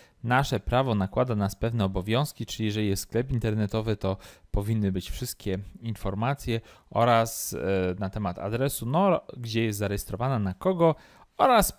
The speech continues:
powinien pojawić się numer nip i chyba zalecany jest REGON. Nie wspominając oczywiście o telefonach kontaktowych. To wybieramy sobie teraz znowu zakładkę, zakładkę preferencje i wybierzmy kontakty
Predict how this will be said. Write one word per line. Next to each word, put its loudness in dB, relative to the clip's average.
powinien 0
pojawić 0
się -2
numer 2
nip 2
i 0
chyba 4
zalecany 0
jest -2
REGON. 0
Nie 8
wspominając 2
oczywiście -8
o -6
telefonach -6
kontaktowych. 2
To 4
wybieramy 6
sobie 4
teraz 4
znowu 2
zakładkę, -2
zakładkę 2
preferencje 6
i 2
wybierzmy 6
kontakty 0